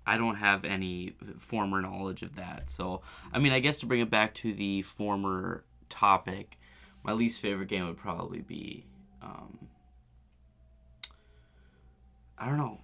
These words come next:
probably something I get tired of quickly would probably be Dominion. Um, I can, I can tolerate Catan, but yeah, Dominion is kinda where I draw the line. But yeah, but if, uh, no one has any more questions, we can, um,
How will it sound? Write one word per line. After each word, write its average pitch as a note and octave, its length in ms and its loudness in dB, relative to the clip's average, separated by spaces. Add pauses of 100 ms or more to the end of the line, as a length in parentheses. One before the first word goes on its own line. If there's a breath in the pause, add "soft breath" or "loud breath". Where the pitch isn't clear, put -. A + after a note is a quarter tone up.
(120)
probably C#3+ 220 -2
something D3 240 -2
I C3 60 0
get - 200 -6
tired B2+ 260 0
of A#2 300 -10 (160)
quickly C#3 560 -4
would B2 140 -6
probably C3+ 220 0
be B2 120 -2
Dominion. G#2+ 520 -2 (720)
Um, F#2+ 460 -6 (260)
I G2+ 120 -2
can, A2+ 320 -2
I G#2+ 100 0
can B2+ 120 -6
tolerate D3 460 2
Catan, C3 460 -4
but G#2 220 -8 (840 soft breath)
yeah, - 240 -8
Dominion F#2 440 -2
is - 100 -10
kinda F2+ 240 -6
where F2+ 140 -8
I F2+ 100 -8
draw - 180 -10
the C2+ 140 -14 (100)
line. - 200 -14 (140)
But - 100 -20 (1120 soft breath)
yeah, E3+ 280 6 (100)
but A#2+ 240 2
if, C3 360 -2
uh, B2 320 -4
no A#2+ 140 -2
one C#3+ 140 0
has C#3 280 -2
any D3 120 -2
more C3+ 180 -2
questions, D3 720 -4
we A#2+ 100 -6
can, B2+ 380 -6
um, B2 560 -8